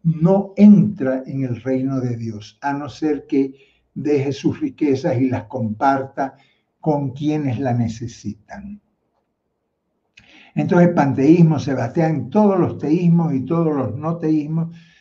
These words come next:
son compatibles con el mensaje de jus-, de justicia de Jesús. Adolfo Sosa me dice, "Roma, Vaticano, va siempre".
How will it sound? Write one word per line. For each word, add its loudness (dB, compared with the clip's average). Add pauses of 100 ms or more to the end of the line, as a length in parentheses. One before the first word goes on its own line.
son 2
compatibles 0
con -6
el -4
mensaje -2
de -6
jus-, -12
de -4
justicia -6
de -8
Jesús. -14 (960)
Adolfo 2
Sosa -2
me -4
dice, -4 (600)
"Roma, 0
Vaticano, -2
va -2
siempre". -6